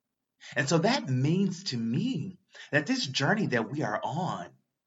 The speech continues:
although we have a lot of people in our community that can assist us, it is ultimately our journey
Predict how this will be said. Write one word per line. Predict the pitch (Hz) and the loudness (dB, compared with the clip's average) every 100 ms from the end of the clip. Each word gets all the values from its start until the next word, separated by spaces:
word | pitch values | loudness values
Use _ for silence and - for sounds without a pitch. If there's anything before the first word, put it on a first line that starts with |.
| _ - - | _ -4 6
although | 190 185 160 196 | 6 8 8 8
we | 151 165 | 6 0
have | 143 147 113 | 0 0 2
a | |
lot | 110 110 143 226 | 0 -2 -4 -4
of | - | -6
people | 131 165 - 87 - | -10 -12 -10 -12 -6
in | 107 101 | -6 -4
our | 107 98 98 | -4 -4 -6
community | 104 98 113 110 - 98 | -8 -8 -6 -8 -10 -8
that | 98 | -10
can | - - | -10 -20
assist | - - - 262 - - | -20 -6 -2 -2 -2 -8
us, | - - - - - _ _ _ _ _ _ _ - | -8 -10 -20 -20 -20 _ _ _ _ _ _ _ -2
it | 208 | 2
is | 175 135 - | 2 0 -2
ultimately | 180 214 226 127 110 107 104 - | 0 0 -2 -4 -6 -6 -8 -6
our | 139 196 226 156 | -4 -2 0 0
journey | - - 165 165 104 104 | 0 -2 -2 -2 -6 -10